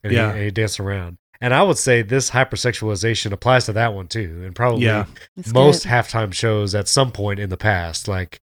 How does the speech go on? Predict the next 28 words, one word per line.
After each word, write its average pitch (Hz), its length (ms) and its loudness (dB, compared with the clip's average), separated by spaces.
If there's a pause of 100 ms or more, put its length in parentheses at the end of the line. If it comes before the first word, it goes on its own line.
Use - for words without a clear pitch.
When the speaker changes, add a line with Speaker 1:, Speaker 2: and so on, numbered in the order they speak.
Speaker 3:
Yeah. 170 180 -12
Speaker 1:
fell 127 240 6
into 107 240 0
this. 87 540 -8
Speaker 2:
Yeah. 110 280 -2
Speaker 1:
And 107 460 0
it 123 240 -14
doesn't 127 240 2
matter 123 180 4
whether 113 200 0
it's 107 120 -6
a 104 60 -6
guy 110 500 0
or 110 300 -2
a 95 60 -6
girl 110 340 2
doing 110 380 -2
these 101 180 -4
things. 98 420 -2
It's 101 200 -6
just - 240 -2
a 101 40 2
hypersexualization. 95 1300 0 (500)
And 110 140 4
again, 101 220 2
like, 95 360 -2
sexual 120 320 2
revolution 104 680 0